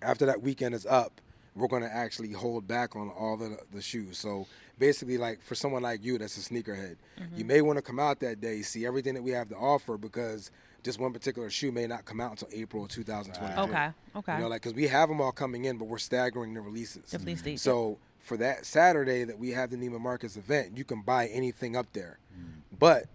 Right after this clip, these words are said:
Speaker 1: it could be nine months, it could be a year, it could be whatever before we release these shoes.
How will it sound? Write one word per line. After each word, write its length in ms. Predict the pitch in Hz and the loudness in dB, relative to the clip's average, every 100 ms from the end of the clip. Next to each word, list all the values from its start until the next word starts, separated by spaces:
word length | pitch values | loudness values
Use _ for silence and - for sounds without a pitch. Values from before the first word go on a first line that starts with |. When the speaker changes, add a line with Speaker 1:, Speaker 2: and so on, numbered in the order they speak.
| - - | -20 -6
Speaker 1:
it 160 | 120 - | -4 4
could 240 | 151 131 | 6 6
be 220 | 117 120 | 4 -2
nine 320 | 113 117 107 | -2 -4 -4
months, 320 | 110 156 151 120 | 4 4 2 -8
it 100 | - | -6
could 180 | 123 | -8
be 160 | 104 113 | -4 -6
a 40 | |
year, 340 | 107 113 139 139 | -4 0 4 4
it 60 | |
could 160 | 131 123 | 2 -4
be 80 | 117 | -4
whatever 400 | 110 127 135 120 | -2 0 2 0
before 260 | 110 - | -4 -4
we 100 | 117 | -4
release 320 | 110 107 113 - | -6 -6 -8 -8
these 200 | 101 92 | -8 -4
shoes. 340 | 127 101 82 | -4 -4 -10